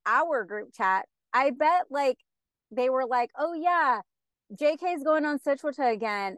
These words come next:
And then Yoongi chimed in and was like, "Yeah, I got us meat from," I can't even remember the name of the company. And that they left it, and Tay in his mind was like, "Bet, I'm coming.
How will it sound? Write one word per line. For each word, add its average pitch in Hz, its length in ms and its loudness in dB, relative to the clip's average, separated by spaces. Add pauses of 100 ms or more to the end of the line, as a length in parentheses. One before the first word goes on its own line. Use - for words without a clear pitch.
And 240 180 -2
then 247 200 0
Yoongi 262 460 -4
chimed 240 300 -4
in 240 120 -2
and 208 60 -12
was 220 120 -8
like, 226 200 0
"Yeah, 262 320 4
I 220 120 0
got 240 260 4
us 254 160 -4
meat 233 380 -8
from," 196 360 -2
I 196 80 -6
can't 196 160 -4
even 175 100 -8
remember 175 220 -6
the 170 100 -4
name 175 220 -8
of 165 140 -12
the 170 140 -2
company. 190 500 -4 (500)
And 277 280 6
that 277 240 8
they 254 200 8
left 233 400 4
it, 208 280 2 (120)
and 247 200 0
Tay 254 320 0
in 262 80 -4
his 220 140 -6
mind 240 240 -4
was 196 120 -10
like, 185 220 -2 (140)
"Bet, 240 340 0
I'm 226 180 -6
coming. 185 500 -10